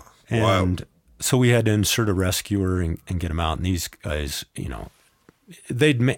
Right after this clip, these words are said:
Speaker 1: gotten through the night, but they were freezing cold. They were popsicles.
Speaker 2: Yeah. And then, so, uh, you, you drop a, a, a guy, and then
Speaker 1: He,
Speaker 2: does
Speaker 1: he
Speaker 2: he have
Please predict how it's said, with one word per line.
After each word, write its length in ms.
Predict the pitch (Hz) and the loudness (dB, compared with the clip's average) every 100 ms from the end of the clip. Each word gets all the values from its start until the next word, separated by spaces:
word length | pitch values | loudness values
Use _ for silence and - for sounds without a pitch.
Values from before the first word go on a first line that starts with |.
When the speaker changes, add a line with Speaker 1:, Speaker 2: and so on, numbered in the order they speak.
| - 113 | -6 2
Speaker 1:
gotten 280 | 143 87 | 2 2
through 160 | - 123 | 0 0
the 60 | 87 | 2
night, 340 | 107 92 69 | 2 0 -4
but 180 | - - | -8 -6
they 200 | 107 87 | -2 -2
were 220 | 73 65 | -2 -4
freezing 500 | - - 76 76 76 | -8 -6 -6 -6 -8
cold. 320 | - - - 87 | -10 -12 -14 -12
They 100 | 85 | -8
were 140 | 85 - | -8 -6
popsicles. 680 | - - - - - - - _ _ _ 95 | -8 -6 -10 -10 -10 -10 -12 _ _ _ -2
Speaker 2:
Yeah. 440 | 98 98 92 76 - _ _ | 0 0 0 -4 -12 _ _
And 240 | 98 110 120 | -2 0 2
then, 260 | 131 110 | 0 -2
so, 540 | 87 135 120 110 95 87 | -2 2 2 2 -2 -2
uh, 500 | 107 98 90 73 82 | -2 0 -2 -6 -6
you, 280 | 107 110 101 | -2 0 0
you 220 | 98 107 | -2 -4
drop 460 | 92 107 117 127 151 | -2 0 0 0 0
a, 180 | 147 131 95 | 0 -2 -8
a, 720 | 90 113 113 104 - 104 101 | -2 0 -2 -6 -10 -6 -6
a 60 | 92 104 | -8 -4
guy, 440 | 110 98 90 117 - - - - _ _ _ - | 0 2 0 0 -4 -12 -20 -20 _ _ _ -6
and 220 | 110 110 | -4 0
then 180 | 113 107 | -2 -2
Speaker 1:
He, 80 | 92 | -4
Speaker 2:
does 400 | 90 147 170 - | 2 4 2 0
Speaker 1:
he 220 | 123 131 | 0 0
Speaker 2:
he 60 | 110 | 0
have 720 | 107 117 135 143 147 113 | 0 2 2 0 -4 -10